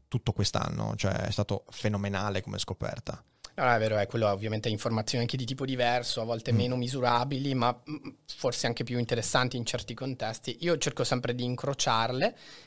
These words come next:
Speaker 2: e penso veramente, cioè, sono proprio utili tanti dei feedback che arrivano. Poi ci sono anche dei commenti a volte che invece,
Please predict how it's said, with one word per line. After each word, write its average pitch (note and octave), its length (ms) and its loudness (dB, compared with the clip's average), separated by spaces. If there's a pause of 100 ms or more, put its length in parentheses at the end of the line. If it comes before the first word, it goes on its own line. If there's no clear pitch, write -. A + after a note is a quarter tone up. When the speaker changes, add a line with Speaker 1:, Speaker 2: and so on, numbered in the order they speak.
(140)
Speaker 2:
e C3+ 600 4 (220)
penso F#3+ 280 2
veramente, E3+ 400 6
cioè, B2+ 440 6 (300)
sono E3+ 260 2
proprio E3 360 2
utili D3 540 -2
tanti B2 280 -2
dei A#2+ 120 -6
feedback B2+ 320 -8
che - 40 2
arrivano. C#3 280 2
Poi - 100 6
ci - 100 2
sono D3+ 160 6
anche C3 160 4
dei A#2+ 120 2
commenti A2+ 340 -2
a G2+ 60 0
volte G#2+ 200 0
che G#2 120 -6
invece, G2 440 -2